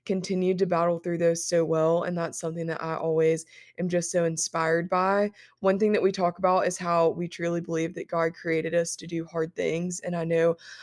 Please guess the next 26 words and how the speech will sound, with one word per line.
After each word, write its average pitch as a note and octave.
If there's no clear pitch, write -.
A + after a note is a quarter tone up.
a F#3+
lot F#3
of F#3
how F3+
I F3
navigate E3+
my E3
hardship F3
comes E3+
from E3+
being E3+
first E3
inspired F3+
by -
her. F3
So G#3+
I'm G3+
so B3
excited G#3
to G3
chat F#3
with F#3+
her F#3+
a F#3
little F3+
bit F3+